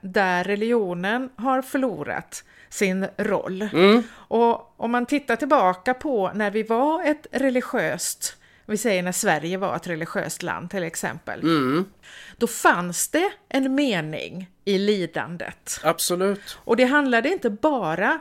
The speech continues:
Speaker 1: det handlade till viss del om att om du lider nu så kommer du till himlen. Ja, det blir bättre sen. Ja, det handlade, och det var, det kan man ju,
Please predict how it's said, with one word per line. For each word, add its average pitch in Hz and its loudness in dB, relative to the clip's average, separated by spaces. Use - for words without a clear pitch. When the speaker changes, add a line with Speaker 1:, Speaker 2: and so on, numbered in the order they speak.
Speaker 1:
det 202 -6
handlade 190 -2
till 233 -2
viss 330 0
del 170 0
om 156 -4
att 160 -4
om 190 -4
du 202 -4
lider 190 -2
nu 165 -2
så 156 -6
kommer 165 -4
du 165 -2
till 175 -6
himlen. 175 -4
Ja, - -10
det 185 -12
blir 185 -4
bättre 170 -2
sen. 175 -2
Ja, 175 0
det 269 4
handlade, 185 2
och 208 2
det 247 4
var, 240 0
det 240 2
kan 240 -6
man 214 2
ju, 202 0